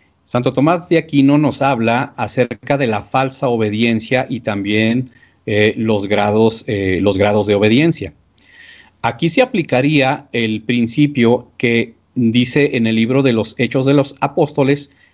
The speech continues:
capítulo cinco, versículo veintinueve, que hay que obedecer a Dios antes que a los hombres. Entonces, la persona que me manda obediencia tiene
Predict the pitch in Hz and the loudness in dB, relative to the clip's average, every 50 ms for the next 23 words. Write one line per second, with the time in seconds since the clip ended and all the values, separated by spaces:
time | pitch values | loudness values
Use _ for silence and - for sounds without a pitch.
0 | _ _ _ - - - 139 131 - 160 165 160 160 - 160 143 139 139 147 131 | _ _ _ -8 -6 -6 -4 -2 0 2 2 2 2 2 4 4 4 4 2 2
1 | 127 113 107 - 139 131 - 143 135 123 - - 113 107 123 139 160 156 156 180 | 2 0 0 -4 -8 -4 0 0 0 0 0 -2 -2 0 0 0 0 0 -2 0
2 | 160 143 117 110 101 110 135 165 - _ _ _ _ _ _ _ - 135 127 131 | 0 2 2 2 0 0 -2 -4 -6 _ _ _ _ _ _ _ 0 0 2 2
3 | 131 139 143 143 165 165 151 147 127 117 107 - - 127 131 147 151 143 120 123 | 2 0 0 0 2 2 4 4 2 2 0 0 0 2 2 2 0 0 0 0
4 | 131 147 143 143 - - _ _ _ _ _ - 110 117 120 123 123 - - 139 | 0 0 -2 -6 -14 -20 _ _ _ _ _ -2 -2 0 0 -2 -2 -2 -2 -2
5 | 143 143 - - - - 107 98 95 92 90 85 - - - - 139 156 165 139 | -2 -2 -8 -10 -6 -4 -4 -4 -4 -4 -6 -8 -10 -6 -2 0 0 2 2 0
6 | 113 90 - - - _ _ _ _ _ _ _ _ _ _ _ _ _ _ _ | -4 -4 -8 -14 -20 _ _ _ _ _ _ _ _ _ _ _ _ _ _ _
7 | - 123 113 113 139 160 165 156 - 117 104 - - 113 117 - 127 123 - 196 | -2 0 0 2 2 0 0 0 0 -4 -4 -2 -4 -2 0 0 -2 -2 -2 -2
8 | 233 277 269 - 175 139 123 127 139 156 175 175 190 170 156 127 110 117 151 165 | -2 0 0 0 0 2 2 2 2 0 0 0 2 2 2 2 2 2 2 2
9 | 147 117 - - 120 127 131 180 - _ _ _ _ _ _ _ _ _ _ - | 2 0 -2 -2 -2 -2 -2 -2 -6 _ _ _ _ _ _ _ _ _ _ -20
10 | - - - - - - 147 147 156 156 147 151 151 156 165 202 - | -20 -20 -20 -20 -6 2 4 4 4 6 4 2 2 0 0 -2 -4